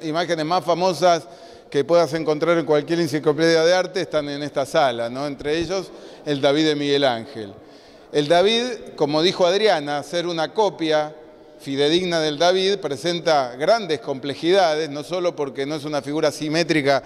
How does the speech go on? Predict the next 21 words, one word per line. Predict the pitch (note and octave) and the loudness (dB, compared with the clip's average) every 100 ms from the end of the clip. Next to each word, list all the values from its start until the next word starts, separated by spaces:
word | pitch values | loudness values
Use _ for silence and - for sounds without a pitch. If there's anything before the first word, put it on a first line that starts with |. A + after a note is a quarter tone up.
| - - | -8 -12
como | - C#3 | -4 -2
una | D#3+ D#3 | 2 2
botella, | D#3 E3+ G3 E3 E3 E3+ G3 - - | 2 4 4 4 2 0 -2 -12 -20
sino | - D3 D3+ F#3 | -12 -6 -2 -2
por | F#3 D3+ | -2 -4
la | C#3 | -2
dimensión, | C3+ C3 C#3 C#3 A3 E3+ A#2 | -2 -4 -6 -4 0 0 -2
por | A2 B2+ | -6 -6
el | B2 | -2
tamaño, | D3 D3+ F#3+ C3+ A#2 A2+ | 0 2 2 -2 -6 -6
¿no? | B2+ F3+ G3+ - - - - - - - - - - - - | -4 -4 -6 -16 -20 -20 -20 -20 -20 -20 -16 -14 -14 -18 -4
Entonces | F3 D#3 F3+ F#3 | 0 2 2 0
tenemos | F#3+ F#3+ F3 C3+ B2+ | 0 0 0 -2 0
obras | F#3+ G3+ F#3 | 2 2 2
que | F#3 | -2
corresponden | E3+ D#3+ D#3+ F#3 C#3+ C3+ | -2 -2 0 0 0 -4
al, | D#3 E3+ - | -4 -4 -8
a, | C3 B2+ - - - | -8 -8 -10 -20 -8
al | C#3 C3+ | -4 0
periodo | D3 E3+ G3 | 2 4 4
renacentista | D#3+ D#3+ E3+ - F#3+ F#3+ B3 G#3+ - B3 C4+ | 2 0 -4 -4 -4 -2 -4 -4 0 0 -2